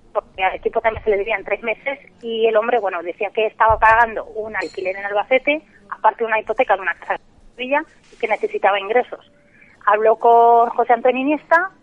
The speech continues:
y le dijo que él no le iba a cantar nada de lo que se le debía porque no había dinero,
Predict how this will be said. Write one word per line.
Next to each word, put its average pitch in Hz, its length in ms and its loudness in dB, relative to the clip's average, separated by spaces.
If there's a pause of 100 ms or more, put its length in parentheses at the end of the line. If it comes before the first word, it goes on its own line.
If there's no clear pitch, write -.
y 220 100 -6
le 214 100 2
dijo 226 280 2
que 226 120 0
él 233 100 0
no 247 100 0
le 254 60 -2
iba - 80 -8 (380)
a - 60 -20
cantar 226 240 0 (140)
nada 220 280 4
de 226 80 2
lo 220 100 0
que 202 140 -8
se - 100 -8
le 196 100 0
debía 226 320 -2
porque 202 280 -2
no 190 100 -4
había 185 180 -2
dinero, 208 340 -4